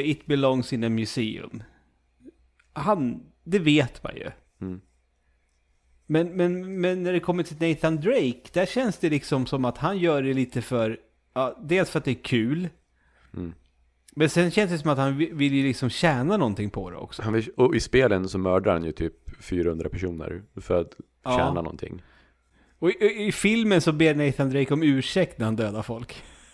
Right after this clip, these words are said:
Speaker 2: Ja, ja, ja. Och det,
Speaker 1: Så den,
Speaker 2: det,
Speaker 1: den
Speaker 2: det,
Speaker 1: första han
Speaker 2: det är
Speaker 1: dödar.
Speaker 2: självförsvar.
Speaker 1: Ja, ja, han bara, "Förlåt, det var inte meningen. Det var bara en reflex." Och så bara ramlar gubben.
Speaker 2: Ja, och så här,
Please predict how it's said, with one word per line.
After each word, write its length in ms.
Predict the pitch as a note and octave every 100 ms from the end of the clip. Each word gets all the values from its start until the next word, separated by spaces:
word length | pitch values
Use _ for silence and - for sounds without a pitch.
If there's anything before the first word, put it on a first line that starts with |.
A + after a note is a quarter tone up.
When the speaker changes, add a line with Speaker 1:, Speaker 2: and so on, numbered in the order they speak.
| _ _ _ - -
Speaker 2:
Ja, 200 | D3 E3+
ja, 100 | B2
ja. 180 | G#2 -
Och 180 | -
det, 160 | A2 A2+
Speaker 1:
Så 80 | C3+
den, 300 | F#3 F#3+ F3+
Speaker 2:
det, 80 | D3
Speaker 1:
den 100 | C3 F3
Speaker 2:
det, 40 | C#3+
Speaker 1:
första 460 | G#3+ E3+ - -
han 200 | E3 E3+
Speaker 2:
det 80 | F3
är 140 | E3
Speaker 1:
dödar. 0 | D#3 C#3
Speaker 2:
självförsvar. 560 | B2+ C3+ - A2+ - - - - _ _ _ _ _ -
Speaker 1:
Ja, 240 | D#3 E3
ja, 100 | D3+
han 120 | D3+ E3+
bara, 120 | D#3+
"Förlåt, 360 | D4+ D#4+ C4
det 60 | A3+
var 40 | A#3
inte 120 | A#3
meningen. 400 | A#3 A3+ A#3+ E3
Det 60 |
var 100 | G3
bara 180 | G#3+ A3
en 120 | G#3+
reflex." 440 | A3+ G3 A3+ D3+ D#3
Och 80 | D3
så 60 |
bara 160 | D#3 D3
ramlar 260 | C#3+ C#3+
gubben. 420 | C#3+ C#3 A#2+ A2 -
Speaker 2:
Ja, 100 | - - A#2
och 60 |
så 60 |
här, 100 | A#2